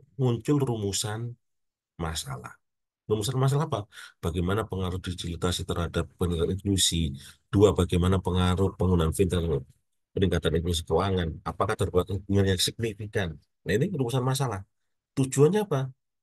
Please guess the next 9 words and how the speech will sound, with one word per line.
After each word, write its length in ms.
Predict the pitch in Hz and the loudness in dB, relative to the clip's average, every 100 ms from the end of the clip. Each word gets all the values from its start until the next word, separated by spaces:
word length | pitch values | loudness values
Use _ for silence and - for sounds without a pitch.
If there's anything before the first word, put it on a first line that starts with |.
| _ _ _ _ _ - _ _ _ _ _ | _ _ _ _ _ -20 _ _ _ _ _
Ya, 160 | - 78 | -10 -8
tujuan 320 | 95 123 143 | -4 -2 -2
sama 240 | 165 180 - | -2 -4 -4
karena 320 | 101 104 123 | -4 -6 -6
penjabaran 720 | 113 101 87 90 87 131 95 | -6 -4 -2 -2 0 0 0
dari 240 | 78 82 | -2 -2
rumusan 400 | 113 95 87 95 | -2 -2 -2 -2
masalah 400 | 85 76 87 87 | -4 -4 -4 -6
tadi. 320 | - - - | -6 -10 -12